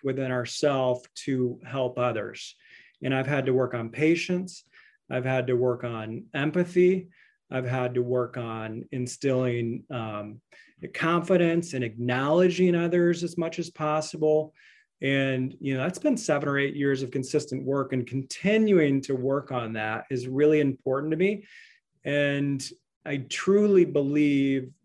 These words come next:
that, you know, that is why still, everybody's still here, right? That's why they've been here. That's why they stay, because, um, I've worked on those leadership skills. And I, I feel like, you know, people, people stay for those reasons. And I really think that's important. Like,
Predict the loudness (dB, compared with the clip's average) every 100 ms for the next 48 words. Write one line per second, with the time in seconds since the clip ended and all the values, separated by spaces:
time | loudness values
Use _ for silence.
0 | -10 -6 -4 -4 -6 _ _ _ _ _
1 | _ _ _ _ -8 -4 -4 -2 -2 0
2 | 0 -2 0 0 -2 -4 -6 -2 -2 0
3 | -2 -2 -4 -4 -2 -2 0 -2 -4 -4
4 | -4 -4 -4 -2 -2 0 -2 -2 -2 -2
5 | -2 -4 -4 -6 -6 -4 -2 -2 -2 -4
6 | -2 0 0 -2 -4 -2 -2 -2 -6 -20
7 | _ -20 _ -6 -2 -2 -2 -4 -8 -10
8 | -4 -4 0 0 0 0 0 0 0 0
9 | 0 -2 -6 -10 -6 -4 -4 -6 -4 -4
10 | -4 -6 -8 -8 -2 2 4 4 0 -4
11 | _ -6 -4 -6 -10 _ _ -20 -20 -20
12 | _ _ _ _ _ _ -2 -2 -4 -4
13 | -2 -4 0 4 4 4 2 2 2 0
14 | 0 -2 -6 -10 -4 -4 0 0 0 0
15 | -2 -2 -2 -4 -6 -2 -2 -2 -6 -4
16 | -6 -8